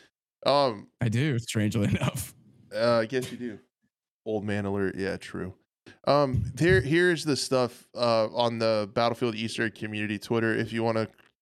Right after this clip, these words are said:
Speaker 1: uh, short, nasty, quick rundown of what to do, uh, the steps are on there in a tweet. Where to interact with the location using Blasco. Um, boom.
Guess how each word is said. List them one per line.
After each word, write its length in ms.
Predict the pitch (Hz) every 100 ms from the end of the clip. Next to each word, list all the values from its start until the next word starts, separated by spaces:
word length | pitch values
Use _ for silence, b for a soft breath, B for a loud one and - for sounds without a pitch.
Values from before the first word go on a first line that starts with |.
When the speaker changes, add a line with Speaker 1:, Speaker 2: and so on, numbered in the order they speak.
| -
Speaker 1:
uh, 280 | 110 104 104
short, 480 | - - 123 120 113
nasty, 440 | 110 110 - 107
quick 300 | - 117 -
rundown 420 | 107 107 104 101
of 80 | 98
what 200 | 101 98
to 80 | 98
do, 340 | 98 98 98 -
uh, 160 | 104 95
the 80 | 95
steps 340 | - 98 -
are 60 | 104
on 120 | 90
there 160 | 95 92
in 80 | 90
a 40 |
tweet. 360 | - 98 101 _ _ _ _ _ B B B _ B B _
Where 160 | 151 175
to 100 | 170
interact 380 | 156 156 151 147
with 80 | 147
the 80 |
location 560 | 143 131 143 139 123 131
using 280 | 127 131 113
Blasco. 720 | 120 117 117 - 120 120 113 B B B B B 117
Um, 540 | 110 110 107 101 98 _ _ _ _ _ _ _ _ _ _ -
boom. 300 | 107 101 95